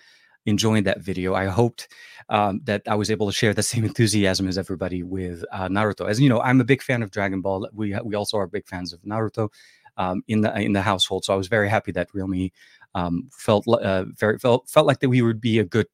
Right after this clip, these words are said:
uh, a good fit. Let's just say that. Uh, for me, I still personally like, uh, the, uh, the Dragon Ball phone as well. So let's go ahead and bring those guys up for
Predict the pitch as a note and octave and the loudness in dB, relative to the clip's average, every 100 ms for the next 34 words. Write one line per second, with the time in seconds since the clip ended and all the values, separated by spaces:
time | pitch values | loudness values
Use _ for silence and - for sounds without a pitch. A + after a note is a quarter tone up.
0 | - G#2+ F#2 F2+ - F#2+ G#2+ - - - | -10 -4 -4 -4 -4 -2 -2 -2 -6 -6
1 | - - - G#2 - A2+ F2 - _ _ | -16 -8 -4 -2 -2 -2 -4 -6 _ _
2 | _ _ - F2+ - C#3 C3 D#3 C#3 B2+ | _ _ -8 -6 2 6 8 8 6 2
3 | - C3 C#3+ E3 C#3 C3 C#3 B2 A2+ A2+ | 2 2 2 0 -4 0 0 0 -2 -4
4 | - - - A#2 G2+ G#2 G2+ G#2 A2 G2 | -10 -20 -18 -14 -10 -8 -8 -8 -6 -6
5 | F#2 F2+ A2 A#2+ G#2+ G2+ - G2+ F2+ E2 | -6 -2 -2 -2 -2 -4 -2 -2 -4 -4
6 | F#2 A#2 E3+ G#2 F#2+ G#2+ G2+ G2+ F#2+ F#2+ | -2 -2 -2 -6 -6 -4 -4 -4 -4 -4
7 | - F#2+ E2+ A2 - | -4 -6 -6 -10 -14